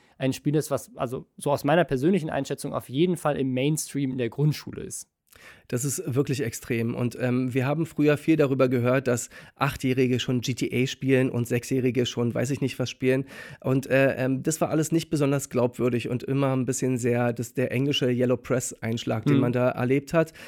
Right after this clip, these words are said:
Speaker 2: Aber jetzt passiert's eben wirklich. Wir haben eine Popkultur, die halt, ähm, an fifa ranreicht oder darüber hinausgeht, nur dass die Leute eben nicht mehr über fifa oder Minecraft reden, sondern, ähm, über ihre Kills. Ähm, und da ist eine neue Dimension erreicht. Und, ähm,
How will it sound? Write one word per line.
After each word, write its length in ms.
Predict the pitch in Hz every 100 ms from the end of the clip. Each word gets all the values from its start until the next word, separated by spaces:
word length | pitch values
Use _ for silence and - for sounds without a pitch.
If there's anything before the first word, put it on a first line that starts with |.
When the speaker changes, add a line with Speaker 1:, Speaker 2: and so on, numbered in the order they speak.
| - -
Speaker 2:
Aber 160 | 120
jetzt 200 | 127 139
passiert's 340 | 151 127 143 -
eben 180 | 123 117
wirklich. 440 | 123 113 113 -
Wir 100 | 113
haben 160 | 131 -
eine 160 | 123
Popkultur, 640 | 117 135 - 156 - 156 151
die 240 | 131 131
halt, 280 | 127 127 -
ähm, 240 | 123 127 -
an 140 | 127
fifa 340 | - 165 151
ranreicht 560 | 120 117 160 160 165 156
oder 160 | 135 127
darüber 240 | 123 120
hinausgeht, 520 | 120 123 127 143 147 - - -
nur 100 | 127
dass 140 | 131
die 80 | -
Leute 240 | 127 127 120
eben 160 | 127
nicht 160 | 127 123
mehr 160 | 127
über 160 | 117 120
fifa 300 | - 139 135
oder 160 | 127 117
Minecraft 480 | 113 123 135 -
reden, 340 | 127 117 123 -
sondern, 420 | 120 113 117 117
ähm, 260 | 113 113 117
über 200 | - 120
ihre 200 | 117 120
Kills. 460 | 120 127 120 120 - - - -
Ähm, 300 | 123 120 123 -
und 160 | 131
da 100 | 135
ist 100 | 175
eine 80 | 175
neue 200 | 151 151
Dimension 440 | 139 139 127 127 143
erreicht. 520 | 123 110 110 107 -
Und, 340 | 117 120 - -
ähm, 340 | 120 120